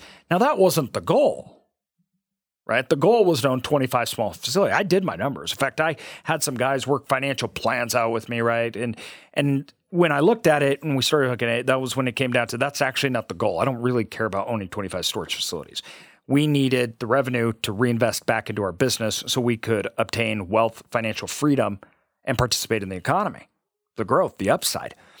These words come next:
So we changed and we went to larger facilities that had more margin, that when we made changes in the facility, the outcome, the result was, uh, more. Now, it's important to know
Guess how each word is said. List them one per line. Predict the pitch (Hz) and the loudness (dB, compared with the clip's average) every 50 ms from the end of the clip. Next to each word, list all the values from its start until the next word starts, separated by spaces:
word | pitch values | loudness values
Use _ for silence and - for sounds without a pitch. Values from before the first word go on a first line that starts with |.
| - - _ _ | -20 -20 _ _
So | - - 180 175 160 147 143 143 - _ _ _ _ | 0 2 4 4 4 4 0 -2 -6 _ _ _ _
we | - 151 139 139 127 117 - - | 0 2 2 4 2 0 -2 -2
changed | - - - 190 208 185 151 135 131 135 147 143 - - - - | 0 2 2 2 2 2 0 0 0 0 0 0 -2 -4 -2 -2
and | 139 131 | 0 0
we | 135 135 | 2 2
went | 131 135 131 - | 2 0 0 -2
to | - - 123 | -4 -4 -4
larger | 107 107 107 110 117 123 135 151 165 185 190 - - 175 165 165 160 | -4 -2 0 2 4 4 6 6 6 4 4 2 2 2 2 2 0
facilities | 151 - - 143 127 - 139 135 117 113 110 113 117 117 110 | -2 -4 -4 -2 -2 0 0 0 0 0 0 0 0 0 0
that | - 120 107 | -2 -2 -2
had | 104 92 | -2 -2
more | 98 117 139 143 | 0 0 2 2
margin, | 135 127 120 117 107 98 113 110 | 2 2 0 0 -2 -4 -4 -2
that | 101 120 107 - - - - - - _ | 0 0 -2 -2 -6 -16 -20 -20 -10 _
when | - 139 131 123 117 120 | -2 0 0 0 0 2
we | 135 156 185 | 2 4 4
made | 196 185 156 131 127 | 4 4 4 2 0
changes | - - - 160 175 165 135 143 123 127 | 0 0 0 2 0 2 2 0 0 0
in | 127 | 0
the | 120 110 | -2 -2
facility, | - 110 - - - 151 160 160 147 143 147 147 - - - - _ _ _ | -2 -2 -2 0 2 4 4 4 4 4 2 0 -2 -6 -14 -20 _ _ _
the | 127 123 117 - _ | 0 0 0 -2 _
outcome, | 139 135 131 160 220 - - - 175 196 220 233 240 226 - | 0 2 2 2 0 0 0 2 2 4 4 2 0 0 0
the | - 143 | 0 0
result | 123 110 113 110 98 104 107 131 185 214 190 147 143 - - - - _ _ _ _ _ _ _ _ _ _ - | 2 2 0 0 -2 -2 2 4 6 6 6 6 2 0 -2 -8 -16 _ _ _ _ _ _ _ _ _ _ -4
was, | 123 131 123 117 113 113 107 110 113 107 - - - _ _ _ _ _ _ _ _ _ _ - | 0 2 2 4 4 2 2 0 0 -2 -4 -4 -8 _ _ _ _ _ _ _ _ _ _ 0
uh, | 131 117 117 113 113 113 110 110 113 110 104 104 - _ _ _ | 0 2 2 2 2 2 2 2 0 -2 -2 -6 -10 _ _ _
more. | 151 170 196 170 - - - - | 2 4 4 4 2 -2 -2 0
Now, | 165 202 156 - - - - - _ _ _ | 0 0 0 -2 -6 -14 -20 -20 _ _ _
it's | 180 - 190 | 0 0 2
important | 175 139 - - - 294 359 330 254 202 147 - | 0 0 2 2 2 2 2 2 0 0 0 2
to | 160 | 2
know | 160 160 143 113 95 113 147 | 4 4 4 2 0 -2 -6